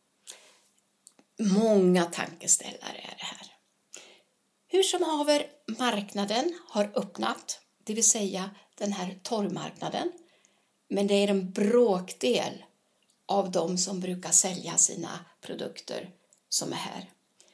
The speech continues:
Så det går väldigt snabbt att gå dit. Och eftersom det har varit så få människor så förstår jag det.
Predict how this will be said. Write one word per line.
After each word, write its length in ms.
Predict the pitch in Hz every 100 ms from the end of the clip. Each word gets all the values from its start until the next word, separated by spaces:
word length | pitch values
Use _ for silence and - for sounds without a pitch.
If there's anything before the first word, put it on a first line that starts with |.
| _ _ -
Så 160 | -
det 60 | 208
går 160 | 233
väldigt 440 | 208 247 202 190 -
snabbt 440 | - 165 170 -
att 120 | 180
gå 80 | -
dit. 300 | - - -
Och 120 | -
eftersom 420 | 233 240 247 254 247
det 60 |
har 100 | 233
varit 220 | 233 226
så 120 | 208 214
få 220 | - 208
människor 640 | 226 226 220 247 - -
så 200 | - -
förstår 500 | 220 - - 220 208
jag 220 | 165 -
det. 180 | -